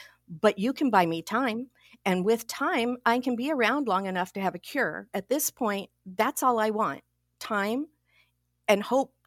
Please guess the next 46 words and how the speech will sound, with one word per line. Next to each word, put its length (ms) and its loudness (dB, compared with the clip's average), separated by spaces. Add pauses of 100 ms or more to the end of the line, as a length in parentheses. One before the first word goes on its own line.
to 80 -8
be 160 -2
around." 560 -4 (480)
So 140 -4
we 100 2
had 160 2
a 60 2
long 220 4
talk, 400 0
and 120 -6
he 120 -6
finally 380 -4
said, 300 -4
"Okay, 340 -4 (480)
all 140 2
right, 240 -6 (180)
you've 180 -8
convinced 440 -6
me. 200 -8
I'll 100 -8
see 240 -8
you." 280 -10 (600)
And 240 -2
as 200 0
I 140 0
left, 640 2 (360)
I 100 -2
kept 260 -6
walking 360 -4
out 140 -6
the 80 -12
door. 180 -4
I 100 -4
didn't 260 -8
make 180 -10
the 80 -8
appointment. 520 -10 (1120)
And 120 -2
my 120 -2
mother 240 0
and 100 -4
my 100 -2
husband 380 -6
said, 220 -4
"Wait, 320 0
wait, 160 -2